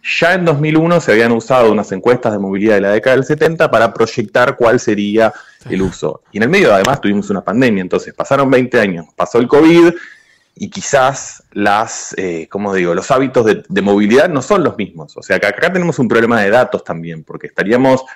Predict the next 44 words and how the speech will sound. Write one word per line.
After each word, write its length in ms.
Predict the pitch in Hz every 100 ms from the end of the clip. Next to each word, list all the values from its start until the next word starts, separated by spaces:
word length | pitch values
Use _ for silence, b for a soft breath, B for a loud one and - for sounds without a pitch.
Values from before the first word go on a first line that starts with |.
| B B B
eh, 240 | 90 -
pensando 720 | - 98 104 - 131 120 101
en 180 | 113 113
cómo 340 | 104 131 127 120
construir 920 | 120 98 - - 110 120 147 156 131
infraestructuras 840 | 113 - 104 - 104 - 147 123
de 120 | 104
subte 480 | 101 151 143 170 175 B B B
sin 300 | - 127 143
saber 400 | - 120 127 147
si 120 | -
efectivamente, 840 | - 90 110 117 104 120 127 117
digamos, 420 | 95 98 95 87 98
hay 320 | 104 107 98 B B B _
no 180 | - 170
solo 200 | 175 240
una 120 | 180
demanda, 460 | 107 120 190 139 98
pero 160 | 90 95
digo, 260 | 95 90
un, 320 | 87 101 98
un, 220 | 85 95 95 101 101
un 300 | 110 107 104
trayec-, 380 | 101 - 98
una 180 | 117 123
trayectoria 600 | - 98 - 92 110 110
previa 240 | 95 107 107
en 80 | 98
eso. 320 | - 80 - B B B
Yo 160 | - 151
creo 160 | 170
que 60 | 156
en 80 | 139
el 80 | 123
tema 200 | 156 143
de 100 | 120
subte, 500 | 151 147 160 160 156
la 100 | 98
línea 320 | 101 113 113
F, 420 | 127 - 139 185 -
que 100 | 90
es 80 | 95
la 160 | 92
que, 380 | - 95 107